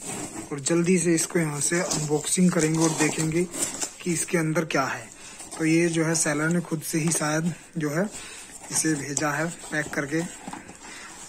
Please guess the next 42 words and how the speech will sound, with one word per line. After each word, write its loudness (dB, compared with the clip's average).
क्योंकि -4
जो 2
Amazon -2
Prime 0
की 4
shipping 4
होती 0
है, 2
packing -2
होती 0
है, 4
वो 4
बिल्कुल -2
अलग 0
होती -4
है। 0
ये 2
Unbranded 2
box 2
है, 6
इस 2
पर 2
कहीं -2
भी 2
Amazon 0
नहीं 0
लगा 0
हुआ, -2
लिखा -6
हुआ -2
है। 2
ये 2
देखिए, 0
इस 2
पर -4
सिर्फ 2
और 2
सिर्फ 0
tape 4
लगी 2
हुई 0
है, 2